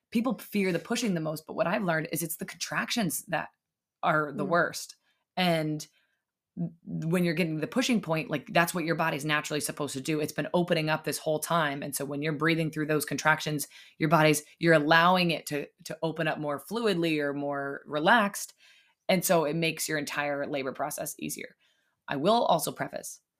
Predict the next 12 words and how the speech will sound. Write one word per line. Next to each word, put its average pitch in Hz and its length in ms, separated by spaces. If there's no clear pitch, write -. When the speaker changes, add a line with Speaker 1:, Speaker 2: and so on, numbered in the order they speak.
Speaker 1:
I 175 160
have 233 220
not 233 160
had 214 160
a 196 60
baby 175 260
yet. - 360
<laughs> 226 300
So 220 480
I 214 300
might 208 300
be 160 360